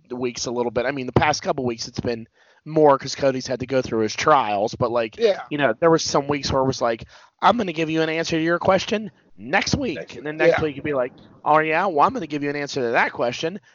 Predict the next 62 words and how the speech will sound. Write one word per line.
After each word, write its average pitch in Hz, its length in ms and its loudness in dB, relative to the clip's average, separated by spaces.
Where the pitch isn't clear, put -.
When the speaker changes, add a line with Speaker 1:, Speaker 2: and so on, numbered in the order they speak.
Speaker 1:
next, 147 540 -6
two - 200 4
weeks 190 280 2
from 143 120 -8
now." 110 160 -4
And 117 80 -6
you're 117 80 -6
like, 127 160 -6
"All 160 100 4
right, 104 160 -4
come 160 180 -4
on, 95 160 -6
like, 120 160 -12
get 160 140 -8
this 151 200 -6
moving 139 280 -2
a 117 60 -4
little 107 160 -2
bit." 110 200 -2
So 147 140 2
I 151 100 4
think 185 400 -4
they 160 120 2
have 165 220 2
to 151 80 -2
have 139 180 0
more 135 240 -2
than 127 160 -6
one 123 240 -2
match. 104 400 -8
So 143 120 2
I 135 120 4
think 143 280 -8
M 135 180 -4
J 123 180 -2
F 120 140 0
si-, 120 240 -4
finds 127 300 -2
some 120 180 -4
way 117 180 0
to 110 80 0
win, 120 440 -2
and 123 140 -2
then 117 100 0
it 113 100 -2
probably 139 320 4
sets 117 300 -4
up 101 120 0
something 107 280 -4
for 107 120 -6
Double 101 280 -2
or 98 120 -2
Nothing 101 300 -8
where 95 140 -4
they 95 100 -6
have 95 240 -6
one 104 160 -6
more 98 380 -4
steel 175 380 4
Speaker 2:
Yeah. 151 100 6
Speaker 1:
cage 123 640 -4
or 107 380 2